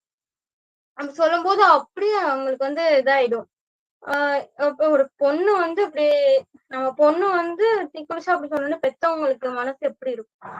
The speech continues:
அந்த இது வந்து அப்படியே இதாயிடும். உடனே வந்து டக்குன்னு எதுவுமே யோசிக்காம ஒரு கார் வர சொல்லி அவங்க வா-,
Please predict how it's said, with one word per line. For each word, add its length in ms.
அந்த 280
இது 100
வந்து 220
அப்படியே 520
இதாயிடும். 420
உடனே 320
வந்து 260
டக்குன்னு 360
எதுவுமே 300
யோசிக்காம 520
ஒரு 140
கார் 240
வர 120
சொல்லி 240
அவங்க 240
வா-, 420